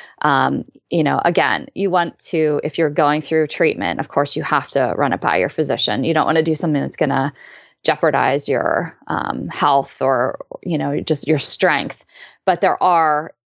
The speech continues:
things that you can supplement with, and just making sure you're just making your diet as nutrient dense as possible. That's only gonna help.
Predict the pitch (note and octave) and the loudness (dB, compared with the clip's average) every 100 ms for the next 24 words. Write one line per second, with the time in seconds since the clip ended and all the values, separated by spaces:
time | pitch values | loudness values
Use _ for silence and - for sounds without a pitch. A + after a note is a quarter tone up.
0 | _ - G3 E3 D#3 D#3+ D3 E3 - D3 | _ -2 0 0 -2 -4 -6 -4 -2 -2
1 | B2 B2 G2 - - C#3+ C#3 - - - | -2 -2 -2 -4 0 0 0 -4 -16 -4
2 | D3+ C3+ C3+ B2+ D#3 - E3+ D#3+ D#3+ D#3 | 0 0 0 0 -2 -2 -2 0 0 0
3 | - C#3+ C#3 C#3 D3+ - - _ _ _ | 2 2 0 -2 -6 -8 -16 _ _ _
4 | F#3 D#3+ D#3 E3+ D#3 D3 C3+ A#2+ - E3+ | 0 2 2 2 4 4 2 2 -2 -2
5 | D#3 C3+ C#3 C3+ D3 D#3 D#3 D#3+ C3 D2 | 0 2 4 2 2 0 -2 -2 -2 0
6 | C#3 C#3+ B2 - C#3 C3+ - - - E3+ | -2 -2 -6 -4 -2 -2 -4 -4 -2 -4
7 | - D#3+ D3+ D3 C#3 A2+ C#3 - - | -2 -2 0 2 2 0 0 0 0